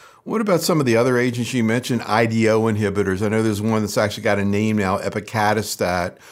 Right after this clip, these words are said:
What are those? And in general, what is the thinking now in terms of looking at other checkpoints? There's tim three and lag three. Any thoughts about those?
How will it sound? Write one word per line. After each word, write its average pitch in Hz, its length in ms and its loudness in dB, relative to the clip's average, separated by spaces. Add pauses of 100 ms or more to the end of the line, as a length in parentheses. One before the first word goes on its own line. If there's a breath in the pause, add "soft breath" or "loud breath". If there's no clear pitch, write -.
(260 loud breath)
What 143 280 0
are 165 140 2
those? 135 560 2
And 127 340 -4
in 135 140 0
general, 156 420 2
what 151 220 0
is 151 140 -2
the 123 100 -2
thinking 131 460 -2
now 107 280 0
in 104 80 -2
terms 113 440 -2
of 104 180 0
looking 117 280 0
at 101 100 2
other 117 240 2
checkpoints? 120 480 -2
There's 95 240 -6
tim 127 340 -2
three 117 460 -2
and 90 280 -6
lag 113 460 -4
three. 117 540 -2 (680 loud breath)
Any 175 160 -2
thoughts 143 300 2
about 117 260 2
those? 107 580 -2